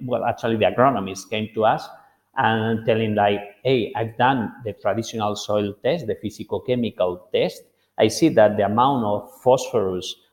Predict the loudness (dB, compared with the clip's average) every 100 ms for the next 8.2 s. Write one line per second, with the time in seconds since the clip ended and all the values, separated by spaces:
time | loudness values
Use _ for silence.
0 | -4 -2 -2 -2 2 2 2 -2 -4 -4
1 | -4 0 0 0 -2 0 -2 -6 -6 -14
2 | _ _ -18 0 4 4 4 -10 -12 -20
3 | _ -2 4 4 4 0 -2 -4 -2 -2
4 | 0 0 0 0 -6 -2 -2 2 0 2
5 | -4 -8 -12 -18 _ -12 -4 2 2 4
6 | 4 4 2 -2 -6 -4 -4 -4 -2 0
7 | 0 0 0 -2 -6 -6 0 2 0 -2
8 | -6 -6